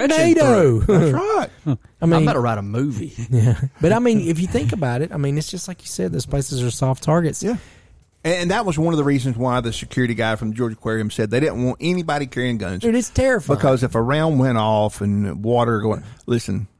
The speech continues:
Speaker 3: and I even asked him, I said, "Well, let me ask you a question. How thick are those tank walls?"
Speaker 2: You're not gonna shoot through that.
Speaker 3: He's like, "Well, I don't know." I, I said,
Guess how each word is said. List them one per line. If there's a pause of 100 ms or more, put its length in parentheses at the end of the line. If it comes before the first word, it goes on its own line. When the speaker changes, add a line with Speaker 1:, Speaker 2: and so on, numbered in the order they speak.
Speaker 3:
and
I
even
asked
him,
I
said,
"Well,
let
me
ask
you
a
question. (680)
How
thick
are
those
tank
walls?" (320)
Speaker 2:
You're
not
gonna
shoot
through
that. (120)
Speaker 3:
He's
like,
"Well, (140)
I
don't
know."
I,
I
said,